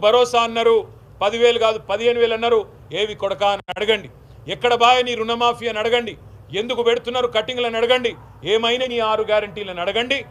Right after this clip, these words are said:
నిలదీయండి. ఖచ్చితంగా ఎక్కడికక్కడ కాంగ్రెస్ నాయకులను గల్లాబట్టి అడగండి అవసరమైతే. ఎందుకంటే అధికారం ఇచ్చింది మీరు, అధికారం ఇచ్చింది రైతులు, కాబట్టి తప్పకుండా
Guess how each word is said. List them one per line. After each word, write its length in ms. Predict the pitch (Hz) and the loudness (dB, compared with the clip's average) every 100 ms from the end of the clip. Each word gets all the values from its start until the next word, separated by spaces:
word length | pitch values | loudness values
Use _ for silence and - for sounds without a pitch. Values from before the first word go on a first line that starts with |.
| - - 117 | -18 -16 -4
నిలదీయండి. 640 | 214 247 240 233 226 226 202 - - - | 2 2 4 0 0 -2 -4 -10 -16 -6
ఖచ్చితంగా 520 | 202 226 226 214 214 190 - - 165 | -6 -4 -6 -2 0 -2 -6 -14 -14
ఎక్కడికక్కడ 580 | - 233 226 208 214 226 202 | -4 -4 -2 -4 -2 -2 0
కాంగ్రెస్ 340 | 202 208 190 190 | -2 -4 -8 -4
నాయకులను 420 | 208 220 254 277 - - - - | -2 0 -2 -2 -8 -18 -18 -2
గల్లాబట్టి 560 | 175 233 254 254 240 247 | 2 6 6 6 2 0
అడగండి 280 | 226 220 208 | 0 0 -2
అవసరమైతే. 380 | 202 202 202 202 | -2 -4 -8 -8
ఎందుకంటే 360 | 190 190 214 226 190 - - 156 | -8 -8 -4 -4 -4 -10 -10 -8
అధికారం 380 | 214 240 247 226 | -4 2 2 2
ఇచ్చింది 260 | 226 262 233 202 | -6 -8 -6 0
మీరు, 180 | 262 240 - - - - - | 0 0 -8 -20 -20 -18 -12
అధికారం 360 | 185 214 240 233 | -6 2 4 2
ఇచ్చింది 240 | 233 247 233 202 | -6 -8 -2 0
రైతులు, 320 | 285 294 214 - - - | 0 -2 -8 -12 -20 -10
కాబట్టి 260 | 180 202 208 - | -6 -6 -6 -8
తప్పకుండా 400 | 196 208 208 | -6 -6 -6